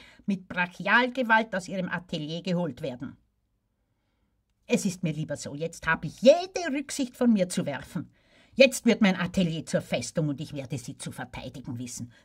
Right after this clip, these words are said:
Ha, Brachialgewalt wollen die Satrapen anwenden? Na, die sollen nur kommen. Und Klimt schließt eine Lade auf, entnimmt ihr einen Revolver, prüft die Ladung.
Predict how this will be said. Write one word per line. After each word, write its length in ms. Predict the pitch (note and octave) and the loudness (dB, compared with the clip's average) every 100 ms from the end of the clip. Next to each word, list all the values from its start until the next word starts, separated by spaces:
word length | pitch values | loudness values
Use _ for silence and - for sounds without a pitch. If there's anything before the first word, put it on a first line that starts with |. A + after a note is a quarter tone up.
| - | 4
Ha, 220 | - - - - - - - | 4 4 0 -6 -8 -8 2
Brachialgewalt 1080 | A#3+ F3+ - A3+ D#3+ G3+ B3 A3+ E3 D3 D3+ | 4 4 4 2 4 4 4 2 0 -2 -2
wollen 180 | D#3+ D3+ | -4 -2
die 160 | E3+ - - | -6 -6 -16
Satrapen 680 | - F#3 - F3+ E3+ F3+ A3 | -6 -6 -2 0 2 4 4
anwenden? 720 | G3 F3 F#3 F#3+ F#3+ C4 B3+ - _ | 4 4 4 4 4 4 4 0 _
Na, 100 | F3+ | 2
die 120 | G3 D#4+ | 4 6
sollen 280 | E4+ D#4 | 8 8
nur 140 | D#4 E4 | 6 4
kommen. 420 | A3+ F3 D3+ B2+ _ _ _ _ _ _ _ _ - | 2 2 -2 -8 _ _ _ _ _ _ _ _ -4
Und 240 | F#3+ - | -4 -2
Klimt 360 | G#3 C4 E4 - | 0 2 0 -8
schließt 540 | - G#3+ D4 - - | 2 4 4 0 -4
eine 200 | G#3+ G3+ | 0 0
Lade 460 | D#3 E3 A3 C4+ A#3 | 0 2 2 2 0
auf, 360 | C4 - - - _ _ | -6 -14 -20 -20 _ _
entnimmt 560 | A3 F#3+ - A#3+ D4 - | -2 -2 6 6 6 0
ihr 120 | - | -2
einen 280 | G3 G3 F3 | 0 0 0
Revolver, 720 | D#3+ D#3 C3+ C#3 D3+ - C4 - _ _ _ | -2 -4 -4 -6 -8 -10 -12 -12 _ _ _
prüft 420 | - G#3 C4+ - C#4 | 2 6 6 4 0
die 60 | |
Ladung. 540 | G#3 C#3+ - - - | 0 0 -4 -8 -12